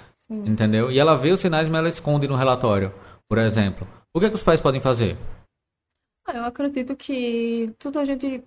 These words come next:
Speaker 1: primeiro busca resolver no diálogo, né? A gente conversa, explica pros terapeutas da importância do relatório, que é importante que ele seja o mais claro possível, que ele descreva os, os, os, os sinais. Porque, assim,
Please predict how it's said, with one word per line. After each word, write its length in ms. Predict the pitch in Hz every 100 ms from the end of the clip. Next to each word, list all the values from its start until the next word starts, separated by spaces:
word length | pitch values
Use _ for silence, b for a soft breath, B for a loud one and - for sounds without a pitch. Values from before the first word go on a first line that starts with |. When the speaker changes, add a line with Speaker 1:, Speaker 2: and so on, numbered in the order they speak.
| _
Speaker 1:
primeiro 340 | 233 233 226
busca 300 | 226 214 233
resolver 340 | 226 220 233 220
no 140 | 220
diálogo, 540 | 220 294 185 170 170 180
né? 100 | 175
A 60 |
gente 180 | 180 180
conversa, 560 | - 202 190 170 196 214
explica 340 | - 196 196
pros 200 | 185 -
terapeutas 560 | 202 196 - 185 185 196
da 80 |
importância 500 | 180 190 185 185 180
do 80 | 185
relatório, 800 | 190 185 185 - 170 170 170 180 b b b b _
que 120 | -
é 40 | 254
importante 460 | 254 254 254 226
que 80 | 240
ele 140 | 214
seja 340 | 226 226 190 196
o 40 |
mais 260 | 202 202 -
claro 280 | 214 190 185
possível, 540 | 196 - 202 180 180
que 120 | 180
ele 120 | 214
descreva 600 | 202 214 - - 214 202 190
os, 200 | 190 180
os, 220 | 175 180
os, 180 | 185 196 -
os 120 | 214
sinais. 560 | 226 226 190 185 185 - B B _
Porque, 280 | 359 359 349
assim, 440 | 359 - 202 -